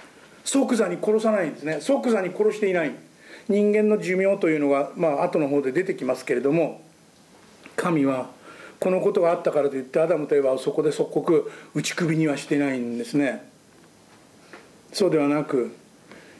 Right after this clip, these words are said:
痛みがあるし、苦しみがあるし、悲しみもあるけれども、私はあなたが生きることを良しとする。関係は、ある意味で関係は切れていて、前のような、前のような濃密な関係ではなくなってはいるけれども、でも神は人間に対して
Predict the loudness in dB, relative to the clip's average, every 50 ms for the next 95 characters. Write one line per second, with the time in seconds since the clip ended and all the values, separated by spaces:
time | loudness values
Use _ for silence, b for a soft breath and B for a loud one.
0 | B -6 -2 0 0 0 2 2 2 2 2 2 2 0 0 -2 -4 -6 -6 -6
1 | -8 -8 -4 0 0 0 0 0 0 0 2 2 2 2 2 2 0 -2 -2 0
2 | 0 0 0 0 2 2 2 2 2 0 0 0 0 0 0 0 0 0 0 -2
3 | -4 B B B B -2 0 0 0 2 2 2 2 2 2 0 0 0 0 -2
4 | -2 -4 -4 -4 -4 -2 0 2 2 2 2 0 0 -4 -4 -4 -4 -8 -10 -12
5 | -14 -18 -20 -20 B B B B B B B -6 -2 -2 0 2 2 0 0 0
6 | 2 2 4 2 2 0 -2 -8 -18 -20 -20 _ _ -4 -2 0 0 2 2 0
7 | 0 -2 -2 -10 -12 -4 -2 0 0 0 0 0 2 2 2 2 0 -2 -2 0
8 | 0 0 0 -2 -6 -8 -4 -4 -2 0 2 2 0 0 0 0 2 2 2 2
9 | 2 2 0 0 -2 B B B B B B B B -2 0 2 2 4 4 2
10 | 2 2 4 4 4 4 2 2 2 2 2 2 0 -2 0 0 0 0 0 -2
11 | -2 0 0 2 4 4 2 2 0 0 2 2 2 2 2 2 2 2 2 -2
12 | -2 -2 -2 0 -2 -2 -2 -2 -2 -2 -4 -8 -14 -20 _ _ _ _ _ _
13 | -20 -20 -20 B B B B B B B B -2 0 0 0 0 -2 -2 -2 0
14 | 0 0 2 2 2 2 2 2 2 0 0 0 0 0 0 0 -2 0 0 0
15 | 0 0 -4 -12 -20